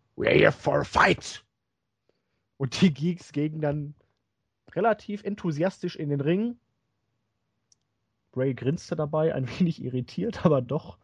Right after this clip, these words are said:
auch erfreut, dass sich Leute freiwillig von ihm schlachten lassen. Ja, bis auf Slater waren dann alle dreimal im Ring,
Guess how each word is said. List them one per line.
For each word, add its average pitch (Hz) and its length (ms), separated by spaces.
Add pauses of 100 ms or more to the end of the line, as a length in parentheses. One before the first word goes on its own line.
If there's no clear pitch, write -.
(460)
auch - 180
erfreut, 131 600
dass 143 120
sich - 140
Leute 139 280
freiwillig 151 960 (460)
von 143 240
ihm 135 140
schlachten - 480
lassen. 127 320 (1700)
Ja, 104 280 (800)
bis - 140
auf 131 120
Slater 135 400
waren 131 140
dann 123 100
alle 139 200
dreimal 127 600
im 104 140
Ring, 233 380